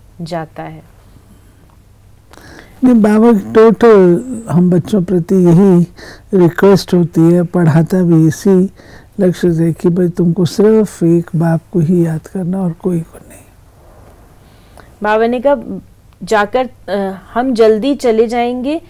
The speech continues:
Speaker 1: जाकर तख्त पर बैठेंगे।" बाप हमेशा कहते हैं, "बच्चे तुम्हें कभी रोना नहीं है, रोती तो विधवाएं हैं। तुमको सर्वगुण संपन्न यहाँ ही बनना है, जो फिर अविनाशी हो जाते हैं।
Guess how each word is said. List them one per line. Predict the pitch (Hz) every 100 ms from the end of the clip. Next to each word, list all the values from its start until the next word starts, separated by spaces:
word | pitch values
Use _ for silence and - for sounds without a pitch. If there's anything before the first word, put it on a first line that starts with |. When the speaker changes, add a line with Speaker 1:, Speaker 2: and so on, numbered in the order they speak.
| - - - 196
Speaker 1:
जाकर | 208 202 233 214
तख्त | - 220 - -
पर | 247
बैठेंगे।" | 214 233 214 254 262 277
बाप | 220 220 220
हमेशा | 214 202 196 233
कहते | 214 220 220
हैं, | 247
"बच्चे | 208 202 - 262
तुम्हें | 226 240 240
कभी | 226 214 240
रोना | 196 196 196 208
नहीं | 214 214 220
है, | 233
रोती | 208 208 214
तो | 220 247
विधवाएं | 202 190 170 175 170
हैं। | 165 156 - _ _ _ _
तुमको | 214 220 240
सर्वगुण | - 277 277 247 220 233 233
संपन्न | - 214 196 202 202
यहाँ | 190 180 190
ही | 226
बनना | 214 226 220 226
है, | 240 247 - - _ 175
जो | 226 269
फिर | - 277 - 214
अविनाशी | 233 247 220 190 185 -
हो | 269 233
जाते | 190 170 160 -
हैं। | 170 160